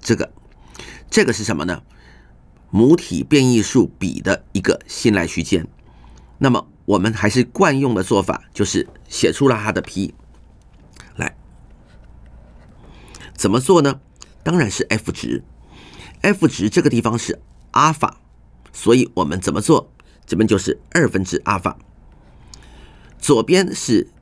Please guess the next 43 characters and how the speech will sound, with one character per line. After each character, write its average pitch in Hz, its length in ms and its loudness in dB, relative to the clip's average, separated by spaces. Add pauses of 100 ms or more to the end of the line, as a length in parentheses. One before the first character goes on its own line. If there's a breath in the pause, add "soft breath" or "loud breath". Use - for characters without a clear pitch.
(120)
一 156 220 0
减 95 300 -2
掉 - 260 -4
二 123 140 2
分 107 180 -2
之 101 300 -4
alpha， 95 320 -4 (1300 loud breath)
那 - 140 2
么 110 200 -2
它 - 220 -2
的 156 100 2
自 127 220 -4
由 95 160 2
度 - 220 0
是 - 240 -2 (920)
九， - 360 0 (600)
这 - 120 -2
边 113 120 2
是 110 160 -4
十， 92 300 -4
这 101 100 -4
边 104 140 2
是 101 80 -2
十， 82 240 -6
所 101 140 2
以 - 20 4
是 90 140 -4
九 98 160 2
九。 - 200 0 (2250 soft breath)
小 101 300 0
于 120 260 0 (480)
我 95 100 2
们 95 100 2
的 127 100 4
做 165 220 0
法 - 260 -6
一 95 160 -8
样 131 240 -2
的， - 100 -14 (800 soft breath)
这 - 140 0
边 170 140 2
是 - 320 -2
S - 480 -4